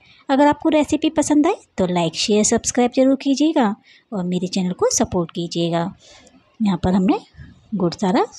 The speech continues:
चॉप कर लिया है। अब हम इसे साइड में रख लेते हैं और देखते हैं कि हमारी चटनी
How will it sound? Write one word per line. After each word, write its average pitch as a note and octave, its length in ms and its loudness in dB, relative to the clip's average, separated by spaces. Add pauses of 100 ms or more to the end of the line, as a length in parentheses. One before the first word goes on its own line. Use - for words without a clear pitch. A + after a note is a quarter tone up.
(360)
चॉप F3+ 200 -4
कर A3 180 -2
लिया B3 240 2
है। C4+ 160 2
अब - 1800 -14
हम A#3 200 4
इसे D4 220 0 (240)
साइड E3+ 360 -4
में A3 80 -4
रख A#3 180 -6
लेते C4 220 -2
हैं A#3+ 180 0 (260)
और F3+ 100 -6
देखते F3+ 320 -4
हैं A3+ 160 2 (260)
कि G3+ 80 -2
हमारी F3 320 -2
चटनी G#3+ 400 -2